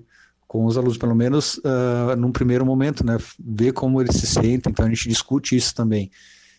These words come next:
em alguns momentos, de como trabalhar isso na, na sala de aula, né? Porque não é uma receita dada, é um processo de compreensão do que tá sendo colocado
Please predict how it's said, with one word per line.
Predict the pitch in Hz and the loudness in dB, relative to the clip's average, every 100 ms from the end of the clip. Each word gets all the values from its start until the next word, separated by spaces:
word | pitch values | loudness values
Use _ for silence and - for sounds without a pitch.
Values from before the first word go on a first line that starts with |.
| _ | _
em | 123 | -4
alguns | 117 117 120 | -2 0 0
momentos, | 120 113 123 123 123 | 0 0 0 -2 -4
de | |
como | 127 - 135 160 | -4 -2 -2 -2
trabalhar | - 147 143 135 135 | -4 -2 0 0 0
isso | 135 - 147 143 139 - _ - | -2 -6 -6 -6 -6 -10 _ -6
na, | 120 123 123 | -2 -2 -2
na | 127 | -2
sala | 120 131 127 | -2 -2 0
de | 143 | -2
aula, | 175 110 101 | -2 -2 -4
né? | 101 - | -8 -12
Porque | - 120 | -6 0
não | 113 117 | 2 2
é | 123 | 0
uma | 135 123 | 0 0
receita | 123 - 107 104 104 | 0 0 -2 0 -2
dada, | 92 90 90 - - - - _ - | -2 -4 -8 -12 -20 -20 -20 _ -10
é | 95 98 | -6 -4
um | 98 101 | -4 -6
processo | - 113 - 107 110 - 123 | -6 -6 -2 0 0 0 -2
de | 113 | -2
compreensão | - 127 123 131 123 - - 110 | -4 -4 -2 -2 -2 -2 -2 -2
do | 104 | -2
que | - 113 | -6 -6
tá | - | -6
sendo | 104 - 107 | -6 -6 -8
colocado | - 110 107 - 101 127 | -4 -4 -4 -4 -6 -6